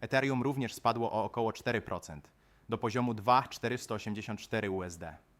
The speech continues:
Co ciekawe, pomimo tych spadków instytucje nadal mocno inwestują. Do E T F-ów Bitcoina wpłynęło aż sześć cała dwa miliony dolarów, a do E T F-ów Ethereum sto czterdzieści osiem milionów. To pokazuje, że duzi gracze wierzą w dalszy potencjał rynku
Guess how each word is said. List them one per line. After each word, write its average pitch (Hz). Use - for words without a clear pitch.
Co -
ciekawe, 127
pomimo 131
tych -
spadków -
instytucje 117
nadal 113
mocno 104
inwestują. 92
Do 117
E 120
T 113
F-ów 123
Bitcoina 120
wpłynęło 113
aż 98
sześć 120
cała 113
dwa 107
miliony 104
dolarów, 90
a 104
do 107
E 117
T 110
F-ów 110
Ethereum 123
sto -
czterdzieści 110
osiem 92
milionów. 80
To 127
pokazuje, 127
że 107
duzi 113
gracze 110
wierzą 110
w 101
dalszy 107
potencjał 104
rynku 104